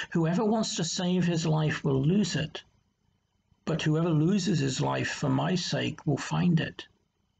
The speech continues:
Those who put themselves first, instead of placing the gospel first, will be unsuccessful in their self-preservation goals, because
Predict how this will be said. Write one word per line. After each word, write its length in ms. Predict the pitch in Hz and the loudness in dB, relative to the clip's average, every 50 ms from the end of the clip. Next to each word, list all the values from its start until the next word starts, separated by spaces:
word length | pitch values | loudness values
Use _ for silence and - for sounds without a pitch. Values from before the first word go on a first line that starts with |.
| _ _ _ _ _ _ _ _ _ _ _ _ _ _ _ _ _ - - - - - - - | _ _ _ _ _ _ _ _ _ _ _ _ _ _ _ _ _ -12 -10 -10 -10 -8 -4 -2
Those 280 | 202 202 226 220 - | 0 0 0 0 0
who 140 | - 214 - | 0 -2 -2
put 180 | - 233 233 220 | -2 -2 0 2
themselves 460 | 190 180 175 180 180 160 160 151 - | 2 2 2 2 2 2 0 0 0
first, 920 | - - - - 196 196 185 147 147 135 - - - - - - - - - _ _ _ _ _ _ _ _ _ _ _ _ - | -4 -6 -6 -4 -2 -2 -2 -2 -2 -4 -4 -6 -6 -8 -8 -10 -12 -16 -20 _ _ _ _ _ _ _ _ _ _ _ _ -4
instead 240 | 175 160 - 214 208 | -2 -2 0 0 0
of 100 | 180 - | 0 0
placing 380 | - 196 185 165 - 175 151 | 0 0 0 0 2 2 2
the 80 | 147 139 | 2 2
gospel 540 | 131 131 147 156 175 - - - - 160 156 | 0 0 0 0 0 -2 -2 -2 -2 -2 -2
first, 680 | - - 160 - - - 123 - - - - - - - - _ _ _ _ _ _ _ _ _ _ _ _ _ | -2 -2 -2 -2 -2 -2 -4 -6 -6 -8 -8 -10 -12 -16 -20 _ _ _ _ _ _ _ _ _ _ _ _ _
will 260 | - 156 156 196 233 220 | 2 2 4 4 4 2
be 160 | 233 208 196 | 2 2 2
unsuccessful 840 | 185 180 165 175 - - - - - 185 180 165 - - - 156 143 | 2 2 0 0 -2 -4 -6 -4 -4 -2 -2 -2 -2 -2 -2 0 0
in 120 | 143 143 | 2 2
their 180 | 151 151 156 - | 0 0 -2 -4
self-preservation 1200 | - - 170 160 165 160 160 - - - 165 151 156 170 151 143 147 156 156 - - - 147 143 135 | -6 -4 -2 0 0 0 -2 -4 -6 -4 -2 -2 0 0 0 0 2 0 0 0 0 2 2 2 2
goals, 680 | 151 151 170 175 160 156 139 - - - - - - - _ _ _ _ - - - - - - | 2 0 2 2 2 0 0 -2 -6 -10 -10 -10 -12 -14 _ _ _ _ -16 -14 -14 -14 -8 -4
because 460 | - 180 175 - 160 185 175 170 - | -2 0 2 2 2 0 0 -2 -4